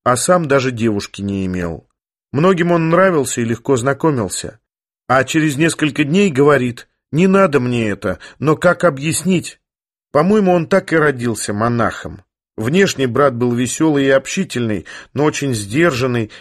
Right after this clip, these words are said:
и целомудренный изнутри. Брат никогда не ходил на дискотеки, хотя танцевал замечательно.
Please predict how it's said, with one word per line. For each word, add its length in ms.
и 80
целомудренный 1000
изнутри. 680
Брат 300
никогда 420
не 120
ходил 360
на 80
дискотеки, 720
хотя 340
танцевал 480
замечательно. 840